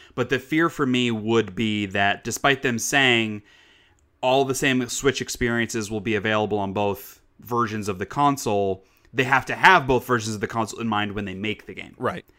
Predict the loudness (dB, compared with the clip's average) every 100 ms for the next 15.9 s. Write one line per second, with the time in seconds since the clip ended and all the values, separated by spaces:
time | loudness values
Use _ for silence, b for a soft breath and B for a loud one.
0 | b b b -4 2 4 4 2 -2 _
1 | 2 2 0 -2 2 2 2 -2 0 -2
2 | -8 -20 b b -4 -2 -2 -2 -2 0
3 | 2 2 2 2 0 -2 -4 -8 -8 -8
4 | -2 4 6 6 4 4 2 -2 -2 0
5 | 0 2 2 2 -4 -2 -2 0 -2 -4
6 | 0 0 0 -4 -10 -14 -12 -14 -18 b
7 | b b b -4 2 4 4 2 2 2
8 | 0 2 2 2 -2 0 -2 -2 -2 0
9 | 0 0 -4 -4 -2 -4 -6 -8 -2 -2
10 | 0 0 2 4 2 -2 -4 -6 -4 -2
11 | -2 -4 -8 b b b b b 2 4
12 | 4 0 -8 -10 -6 -4 -4 -6 -6 -6
13 | -8 -14 -8 -8 0 0 0 -4 0 6
14 | 8 8 6 6 4 -2 -8 -4 -4 -4
15 | -6 -6 -8 -6 -6 -4 -4 -6 -10